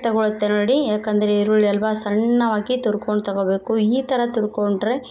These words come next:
ಏನೆಲ್ಲ ಒಳ್ಳೆಯದು ನಮ್ಮ ಶಕ್ತಿ ಸಿಗುವಂಥದ್ದಂತ ಹೇಳ್ತೀನಿ ನೋಡಿ ನಿಮಗೂ ಕೂಡ. ನಾವು ಮಿಕ್ಸಿಯಲ್ಲಿ ಮಾಡಿದ್ವಿ ಅಂದರೆ ನಮಗೆ ಇದು ಏನಾಗುತ್ತೆ ಅಂದರೆ ಜಾಸ್ತಿ ನಮಗೆ ಒಂಥರ ಬೇಕಾಗುವಂಥದ್ದು ನಮಗೆ ಸಿಗೋದಿಲ್ಲ. ಅದು ಏನಪ್ಪ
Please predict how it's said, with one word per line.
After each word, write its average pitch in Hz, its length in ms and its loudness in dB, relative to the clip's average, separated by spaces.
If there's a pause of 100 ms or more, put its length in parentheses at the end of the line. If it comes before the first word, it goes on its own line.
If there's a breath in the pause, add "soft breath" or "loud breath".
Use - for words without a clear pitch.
(520 loud breath)
ಏನೆಲ್ಲ 285 360 2 (160)
ಒಳ್ಳೆಯದು 220 500 2
ನಮ್ಮ 208 140 0 (160)
ಶಕ್ತಿ 220 400 -4
ಸಿಗುವಂಥದ್ದಂತ 202 920 -2 (340)
ಹೇಳ್ತೀನಿ 202 460 -2
ನೋಡಿ 196 220 0
ನಿಮಗೂ 196 260 0 (120)
ಕೂಡ. 202 100 0 (600 loud breath)
ನಾವು 262 160 0 (160)
ಮಿಕ್ಸಿಯಲ್ಲಿ 262 580 0 (140)
ಮಾಡಿದ್ವಿ 214 380 2
ಅಂದರೆ 208 160 0 (100)
ನಮಗೆ 202 320 2
ಇದು 214 160 0
ಏನಾಗುತ್ತೆ 202 440 0
ಅಂದರೆ 214 180 2 (180)
ಜಾಸ್ತಿ 214 400 -2 (100)
ನಮಗೆ 196 320 0 (520 loud breath)
ಒಂಥರ 220 220 0 (200)
ಬೇಕಾಗುವಂಥದ್ದು 220 920 0 (120)
ನಮಗೆ 202 220 2 (120)
ಸಿಗೋದಿಲ್ಲ. 208 560 -2 (100)
ಅದು 202 100 -2 (180)
ಏನಪ್ಪ 233 320 -2